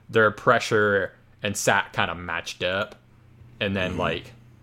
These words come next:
Speaker 1: they were just super low on blitz. Whereas the Rams have, like, a weird hodgepodge of stuff. And, like,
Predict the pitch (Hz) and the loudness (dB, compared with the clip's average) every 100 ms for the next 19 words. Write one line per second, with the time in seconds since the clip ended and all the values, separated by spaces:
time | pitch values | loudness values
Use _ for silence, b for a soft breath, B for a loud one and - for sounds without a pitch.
0 | - _ - 101 101 - 123 104 95 90 | -20 _ 2 2 0 -4 -2 0 0 -2
1 | 78 78 113 107 - - - - _ _ | -4 -2 2 2 0 -8 -10 -12 _ _
2 | _ - 104 95 95 104 104 98 95 98 | _ 0 2 2 0 2 2 2 -2 -4
3 | 92 92 85 - 117 98 110 113 117 107 | -2 -4 -4 -4 -4 -4 -4 2 4 6
4 | 98 - 107 98 - 92 85 87 - - | 4 2 0 0 -2 -6 -6 -8 -10 -8
5 | 85 85 101 95 85 - | -8 -6 -8 -6 -8 -10